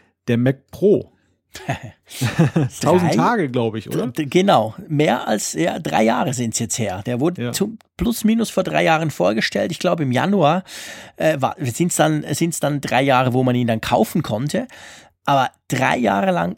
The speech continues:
Speaker 2: ist da eigentlich nichts passiert. Und
Speaker 1: Wahnsinnige
Speaker 2: es
Speaker 1: Zeit.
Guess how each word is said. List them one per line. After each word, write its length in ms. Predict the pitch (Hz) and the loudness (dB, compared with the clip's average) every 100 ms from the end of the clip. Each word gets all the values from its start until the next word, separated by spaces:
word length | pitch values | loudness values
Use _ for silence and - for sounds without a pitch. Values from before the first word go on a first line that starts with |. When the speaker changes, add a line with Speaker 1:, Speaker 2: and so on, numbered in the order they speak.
| - | -4
Speaker 2:
ist 180 | 143 - | -2 0
da 80 | |
eigentlich 640 | - 135 143 139 139 - - - | 0 0 -2 -2 -4 -6 -18 -6
nichts 520 | 113 139 156 - - - | 2 4 4 0 -6 -2
passiert. 720 | 120 - - 117 87 - - - | -2 0 0 -2 -4 -8 -14 -8
Und 180 | 127 113 | -6 -2
Speaker 1:
Wahnsinnige 400 | 123 131 120 113 | 0 2 0 -2
Speaker 2:
es 120 | - | -4
Speaker 1:
Zeit. 340 | 117 113 - | -6 -6 -10